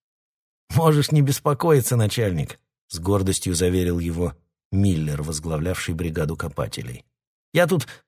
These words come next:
набросал чертежек, так что мы свободно можем рыть в обход бетонных столбов. Места у нас сейчас хватит на полторы тысячи клеток, была бы проволока.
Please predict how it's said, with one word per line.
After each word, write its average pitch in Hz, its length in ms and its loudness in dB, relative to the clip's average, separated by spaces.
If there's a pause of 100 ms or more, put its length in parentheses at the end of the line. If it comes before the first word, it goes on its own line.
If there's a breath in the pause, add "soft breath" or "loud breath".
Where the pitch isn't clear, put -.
набросал 175 480 4
чертежек, 185 680 2 (600)
так 160 160 0
что 175 100 0
мы 160 80 2
свободно 156 460 4
можем 151 280 6
рыть 151 200 2
в 147 40 6
обход 139 300 2
бетонных 123 480 4
столбов. 123 540 0 (480)
Места 151 320 4
у 147 60 6
нас 139 200 4
сейчас 151 360 0
хватит 147 340 2
на 131 100 2
полторы 139 380 4
тысячи 139 320 -2
клеток, 117 400 0
была 110 200 2
бы 113 120 2
проволока. 101 580 0